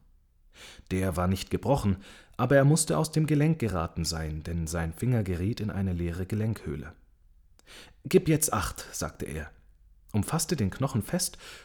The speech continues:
und presste ihn da hinein, wo er sitzen sollte. Er machte das außerordentlich schnell und geschickt, wenn man bedenkt, dass es das erste Mal war, dass er sich damit abgab, Doktor zu sein.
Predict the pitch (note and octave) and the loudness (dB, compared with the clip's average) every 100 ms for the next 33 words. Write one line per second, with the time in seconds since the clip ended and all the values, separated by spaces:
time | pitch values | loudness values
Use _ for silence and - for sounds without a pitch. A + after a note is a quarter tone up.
0 | - - B2 - F3+ - B2+ A#2 A#2 C3 | -18 0 2 4 4 4 4 4 4 4
1 | A#2+ F#2+ F#2 E2+ E2 G#2 G2 - C#2 D2 | 4 4 4 2 0 2 0 -2 -6 -6
2 | - - B1+ - - - - - - - | -8 -10 -12 -18 -20 -20 -20 -20 -20 -20
3 | - - - G2+ F2+ - F2 E2+ - F#2+ | -20 -20 -4 0 0 -2 -2 -2 -2 -2
4 | E2+ - F2 E2 E2+ - - D#3 F2 F#2+ | -2 -2 -2 -4 -6 -4 2 4 4 0
5 | A2 D3+ - - E2+ E2 E2+ E2+ G#2 F#2 | 0 -2 -4 -6 -2 -2 -2 0 0 0
6 | - - - - - - F#2 F2 - G2+ | -4 -6 -6 -6 -6 -6 -6 -6 -4 0
7 | A2+ F#2 D#2+ D#2+ E2+ E2+ D#2 - E2 E2 | 2 0 -2 -4 -4 -6 -6 -8 -8 -6
8 | - - F2+ D#2 - F#2 - E2 - F2 | -6 -6 -4 -4 -4 -8 -4 -6 -4 -2
9 | E2+ F2 | 0 0